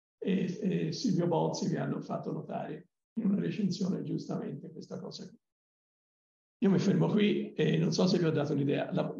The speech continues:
la volta prossima, chi ne, chi ne resisterà, la cosa si fa più interessante perché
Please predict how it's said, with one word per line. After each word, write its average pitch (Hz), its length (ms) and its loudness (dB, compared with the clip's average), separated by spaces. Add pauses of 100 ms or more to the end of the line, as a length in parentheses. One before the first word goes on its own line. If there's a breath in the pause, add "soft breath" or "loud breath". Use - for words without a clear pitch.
la 190 100 0
volta 196 320 4
prossima, 160 880 2 (300)
chi 202 140 0
ne, 185 260 4
chi 180 160 0
ne 170 120 4
resisterà, - 720 0 (360)
la 233 140 2
cosa 185 220 8
si 165 100 6
fa 160 200 4
più 160 320 6
interessante 156 840 4
perché 180 760 4